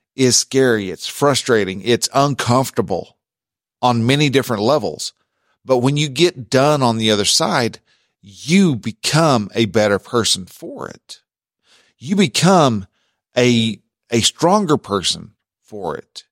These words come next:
You find out that you have the skills to do stuff that you never thought possible. You think better of yourself. You think better of the people around you, and you are stronger. Uh, that's the,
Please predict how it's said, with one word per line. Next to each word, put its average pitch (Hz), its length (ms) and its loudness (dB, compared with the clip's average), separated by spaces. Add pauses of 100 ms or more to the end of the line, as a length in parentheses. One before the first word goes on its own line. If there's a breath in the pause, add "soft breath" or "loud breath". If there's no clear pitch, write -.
(560)
You 175 160 -14
find 156 380 0
out 131 160 0
that - 220 -6
you 123 80 2
have 110 260 0
the - 80 -8
skills 180 540 0
to 117 160 -4
do 208 360 -2
stuff 107 360 0
that - 180 -6
you 220 80 2
never 170 240 2
thought - 320 -2
possible. - 640 -4 (280 soft breath)
You 202 240 2
think 170 380 0
better 123 280 6
of 104 100 -2
yourself. 156 520 0
You 190 200 -6
think 143 280 -4
better 110 260 4
of 92 80 -4
the 92 40 -10
people 107 320 -2
around 175 460 0
you, 107 200 -4 (460 soft breath)
and 117 380 0
you 175 400 2
are 110 400 2 (600)
stronger. 214 640 -2 (240)
Uh, 127 140 -2
that's 127 380 0
the, 175 200 -4